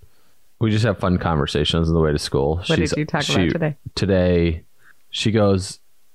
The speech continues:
Speaker 1: you know, she really pays attention to what people are doing.
Speaker 2: Ye-,
Speaker 1: She's very
Speaker 2: yes.
Speaker 1: obser-,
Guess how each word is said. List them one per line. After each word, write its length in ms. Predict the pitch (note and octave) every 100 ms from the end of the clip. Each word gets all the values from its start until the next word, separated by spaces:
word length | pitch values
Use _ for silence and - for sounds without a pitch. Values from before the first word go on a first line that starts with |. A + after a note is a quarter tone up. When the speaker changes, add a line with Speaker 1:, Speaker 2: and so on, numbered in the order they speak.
| - -
Speaker 1:
you 200 | - A2+
know, 120 | G2+
she 160 | F#2+ A2+
really 200 | B2 B2
pays 300 | - A2+ F#2
attention 540 | F2 F#2+ F2 - D#2 C#2+
to 500 | - E2 D#2 C#2 - - - - -
what 240 | D#2+ F2 -
people 260 | G2 E2 D#2
are 60 |
doing. 380 | D#2 D2 G#1 G1+ - - -
Speaker 2:
Ye-, 80 | C3+ D3
Speaker 1:
She's 100 | E2+
very 440 | D#3 F#2 D3 F2+ F2
Speaker 2:
yes. 120 | -
Speaker 1:
obser-, 480 | F#2+ F2 E2+ F2